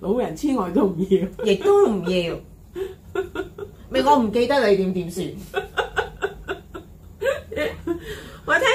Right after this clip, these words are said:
Speaker 2: 起上嚟呢，好恐怖啊！會唔會呢？真係越，咁樣越食得菜多呢，好似反而一個越大嘅傷害喎。
Speaker 1: 咁唔係淨係，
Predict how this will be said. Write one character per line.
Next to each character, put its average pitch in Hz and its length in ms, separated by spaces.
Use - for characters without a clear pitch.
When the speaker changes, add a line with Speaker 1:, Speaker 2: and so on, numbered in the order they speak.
Speaker 2:
起 453 80
上 302 160
嚟 233 200
呢， 269 100
好 277 220
恐 226 380
怖 220 360
啊！ 190 560
會 226 160
唔 202 220
會 214 120
呢？ 262 380
真 311 140
係 202 240
越， 262 180
咁 269 140
樣 381 180
越 269 100
食 220 180
得 311 140
菜 - 80
多 254 260
呢， 254 300
好 262 120
似 339 100
反 214 160
而 381 60
一 202 280
個 240 100
越 185 180
大 - 180
嘅 165 120
傷 202 260
害 156 140
喎。 139 480
Speaker 1:
咁 220 60
唔 285 140
係 190 100
淨 185 140
係， 185 140